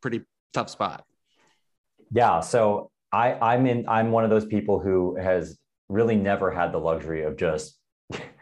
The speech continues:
Speaker 2: burning the bridges and, uh, you know, uh, sailing across to the other side of the world. And,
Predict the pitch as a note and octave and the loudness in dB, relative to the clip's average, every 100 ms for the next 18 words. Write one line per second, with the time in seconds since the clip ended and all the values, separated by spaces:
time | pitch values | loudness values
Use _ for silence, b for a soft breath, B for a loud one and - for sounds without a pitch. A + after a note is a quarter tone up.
0 | B B B - F#2 F2 G#2 F#2+ F#2+ F2 | B B B -12 -6 -2 0 0 0 -2
1 | F2 F2 F2 E2 D#2 D2 E2+ E2+ D#2 D2+ | 0 0 0 -2 -4 -6 -6 -6 -6 -8
2 | C#2 - D#2+ D#2 D#2 - D2+ D2 D2+ - | -8 -4 -2 -2 -6 -8 -6 -6 -8 -10
3 | D2 D2 - F#2 F2 E2+ E2 F2 E2 D#2 | -8 -8 -4 -4 -2 -4 -2 0 0 -2
4 | - - F2 D#2+ D#2 E2 E2 F#2 G#2+ G2+ | -8 -8 -4 -2 -2 -2 -2 2 2 4
5 | F#2 E2+ D#2+ D2+ C#2+ | 2 0 -4 -8 -12